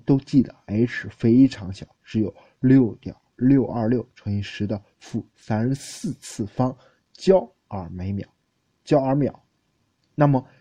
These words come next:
假如点儿 P 和点儿 Q 量级差不多，它们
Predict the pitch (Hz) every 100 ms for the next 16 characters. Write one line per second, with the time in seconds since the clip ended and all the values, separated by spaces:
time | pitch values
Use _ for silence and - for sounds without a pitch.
0 | _ _ _ - 120 110 135 175 139 -
1 | - 120 117 147 123 - 160 113 123 160
2 | 110 113 147 - 113 104 110 120 _ _
3 | _ _ _ _ - 120 110